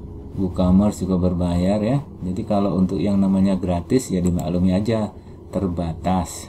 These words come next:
Hanya bisa menggunakan untuk menu WordPress secara umum,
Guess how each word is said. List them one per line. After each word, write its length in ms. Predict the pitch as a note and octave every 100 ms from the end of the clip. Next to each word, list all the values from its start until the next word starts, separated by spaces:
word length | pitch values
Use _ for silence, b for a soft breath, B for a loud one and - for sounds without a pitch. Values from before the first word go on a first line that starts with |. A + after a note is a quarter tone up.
| F#2+
Hanya 240 | F2+ F#2
bisa 160 | F2+ F#2
menggunakan 880 | F#2 F2+ F2 E2 - G2+ C3+ D#3 B B B B
untuk 320 | - F2+ G#2 E2+
menu 320 | F#2 G2 F#2+
WordPress 400 | F2+ - G#2 -
secara 240 | F#2+ F2+
umum, 560 | F2 G#2 G#2+ G2+ E2+